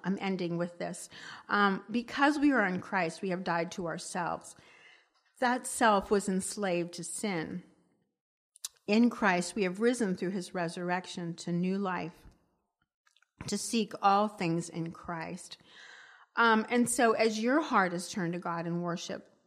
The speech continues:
you will grow and flourish as you put off the old self and its idols. And the exciting thing is, is not only is that work being perfected in you, but in your children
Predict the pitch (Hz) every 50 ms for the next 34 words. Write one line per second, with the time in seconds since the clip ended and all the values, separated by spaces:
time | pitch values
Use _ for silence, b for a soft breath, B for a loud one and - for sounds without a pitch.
0 | _ _ _ - - 202 208 240 254 247 254 240 214 - 180 185 175 175 170 170
1 | 170 180 - - - 180 165 160 160 180 214 - - - - _ _ _ _ _
2 | _ _ _ _ _ _ _ - - - _ _ - - - 185 202 180 202 202
3 | 190 - - 208 208 190 190 190 196 180 170 170 180 180 175 - - 180 175 170
4 | 165 - 180 180 180 175 - - - - 180 196 208 226 190 180 190 - - -
5 | B B B B B B B B B B B B 247 254 269 277 269 254 262 -
6 | 285 285 302 320 320 269 254 240 - 208 202 202 - - 240 262 262 247 220 220
7 | 226 202 208 226 220 226 233 240 247 233 233 226 220 208 214 214 214 196 - -
8 | 208 196 196 - - 202 196 180 180 - 185 180 - - 190 190 - - 190 175
9 | 180 180 175 180 190 190 202 233 254 262 240 185 165 165 - 185 190 - b b
10 | b b b b b b b _ - 208 196 - - - - - _ _ _ _
11 | - 202 196 185 185 190 - - - 185 175 170 170 - - - - 175